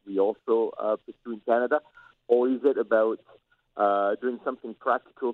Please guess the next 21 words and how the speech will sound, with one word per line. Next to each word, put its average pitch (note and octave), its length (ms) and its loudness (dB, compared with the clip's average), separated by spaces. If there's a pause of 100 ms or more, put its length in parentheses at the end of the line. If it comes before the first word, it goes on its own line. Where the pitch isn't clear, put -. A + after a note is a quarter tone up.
(120)
to G#2+ 120 -4
avoid A2+ 540 2 (500)
American A2+ 460 0
sanctions F3+ 520 0 (120)
on C3 140 0
Iran, A#2+ 380 2
which A2+ 140 2 (100)
the A#2+ 60 2
rest A2+ 220 2
of G#2+ 120 -8
the A2 80 2
world G#2 260 0 (140)
don't A2+ 220 0 (260)
agree B2 260 2
with, G2+ 160 -4 (160)
right? - 180 -4 (440)
Uh, F#2+ 600 0 (180)
and G#2 260 -10
so A2+ 180 0
it, A2 80 -2 (500)
this C3+ 100 -8